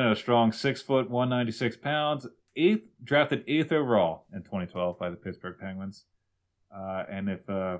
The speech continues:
for those of you, uh, for you draft fans out there, you'll remember that at that draft,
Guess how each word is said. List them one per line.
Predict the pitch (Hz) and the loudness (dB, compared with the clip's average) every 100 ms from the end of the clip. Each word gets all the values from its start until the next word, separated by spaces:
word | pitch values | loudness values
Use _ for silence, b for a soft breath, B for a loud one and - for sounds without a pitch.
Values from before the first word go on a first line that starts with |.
| - | -8
for | 104 | -6
those | 98 98 90 | -2 -2 -4
of | 90 | -8
you, | 98 | -10
uh, | 95 95 92 | -8 -8 -6
for | |
you | 104 98 | -6 -2
draft | 104 95 | 0 0
fans | - 90 | -2 -4
out | 95 90 | -4 -4
there, | 95 | -2
you'll | 95 | -2
remember | 95 98 98 | 0 0 0
that | 95 92 92 | 0 -2 2
at | 120 120 | 2 4
that | 110 98 | 0 -2
draft, | 95 92 87 | -4 -6 -6